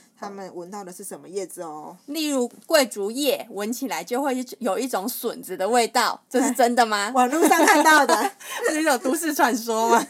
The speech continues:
Speaker 1: <laughs> 对，对，对。像我们刚才举的例子啊，家长可以试试看。你们可以带孩子一起去选一本绘本，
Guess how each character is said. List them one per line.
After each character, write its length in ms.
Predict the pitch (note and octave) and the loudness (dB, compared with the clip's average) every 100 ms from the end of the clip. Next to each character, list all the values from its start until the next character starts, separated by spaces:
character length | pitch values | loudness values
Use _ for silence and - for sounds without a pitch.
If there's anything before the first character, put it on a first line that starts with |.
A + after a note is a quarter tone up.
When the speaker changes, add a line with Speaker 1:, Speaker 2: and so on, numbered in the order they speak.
| G4+ | -2
Speaker 1:
<laughs> 200 | E4+ G4 | 0 -2
对， 220 | B3 G#3+ | -2 -4
对， 200 | G#3 G3 | -4 -6
对。 160 | G3 F#3+ G#4+ A#4+ | -8 -8 -8 -6
像 200 | G#4 G4+ | 2 4
我 60 | C#4+ | 4
们 80 | C#4 | 0
刚 180 | D#4+ | 0
才 80 | E4 | -2
举 140 | - A#3+ | -4 -4
的 140 | A#3+ | -2
例 200 | C#4+ C#4+ | -2 -6
子 180 | A#3+ A#3+ | -6 -4
啊， 240 | A3 A3 | -4 -4
家 140 | A#3 C4 | -6 -6
长 180 | A#3 | -8
可 140 | G#3 A3 | -8 -10
以 60 | |
试 100 | - | -10
试 180 | A3+ G3+ | -14 -14
看。 300 | G#3 B3 F3+ - _ _ A3 | -12 -12 -12 -16 _ _ -14
你 60 | |
们 140 | A3 A#3 | -12 -8
可 120 | E4+ | -6
以 80 | D4 | -4
带 200 | D4+ C#4+ | -4 -4
孩 160 | A3 | -6
子 200 | G#3+ G#3 | -8 -10
一 40 | B3 | -8
起 180 | C4+ | -8
去 240 | F#3 C4+ B3+ | -8 -8 -8
选 260 | C4 F3 | -8 -10
一 40 | A3 | -10
本 200 | B3 F#3+ | -12 -10
绘 220 | B3+ A3 | -8 -8
本， 260 | - D3+ | -8 -12